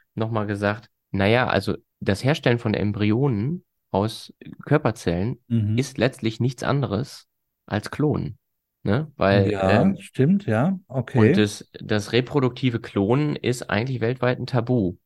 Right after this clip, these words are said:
Speaker 1: Und, also bei Menschen zumindest.
Speaker 2: Ja.
Speaker 1: Klonschaf Dolly und viele andere Tiere werden ja mittlerweile schon, äh, geklont.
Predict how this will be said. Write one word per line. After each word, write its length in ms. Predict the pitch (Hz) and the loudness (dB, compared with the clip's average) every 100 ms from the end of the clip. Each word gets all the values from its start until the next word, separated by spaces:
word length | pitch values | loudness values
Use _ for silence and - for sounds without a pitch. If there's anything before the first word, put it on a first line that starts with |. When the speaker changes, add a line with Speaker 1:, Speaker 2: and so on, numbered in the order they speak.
| _ _ - | _ _ -4
Speaker 1:
Und, 420 | 95 95 - - | -2 -2 -4 -4
also 160 | 101 104 | -2 0
bei 100 | 87 | 0
Menschen 320 | 92 117 98 | 0 -2 -6
zumindest. 480 | - - 101 - _ - | -6 -6 -6 -8 _ -8
Speaker 2:
Ja. 480 | 123 123 107 117 156 _ | -4 -2 -2 -6 -10 _
Speaker 1:
Klonschaf 440 | - 95 - 90 | -4 -4 -2 -4
Dolly 340 | - 87 98 104 | -2 0 2 2
und 320 | 95 87 - _ | 0 -6 -12 _
viele 200 | - 92 | -4 -2
andere 220 | 90 98 | 0 -2
Tiere 320 | 98 101 95 90 | -4 -4 -2 -2
werden 160 | 104 | -4
ja 160 | 92 82 | -4 -6
mittlerweile 540 | - 90 85 85 85 85 | -8 -8 -6 -4 -6 -6
schon, 380 | 87 85 - - | -6 -8 -8 -8
äh, 200 | - 82 | -8 -8
geklont. 520 | - - - 120 | -12 -8 -6 -6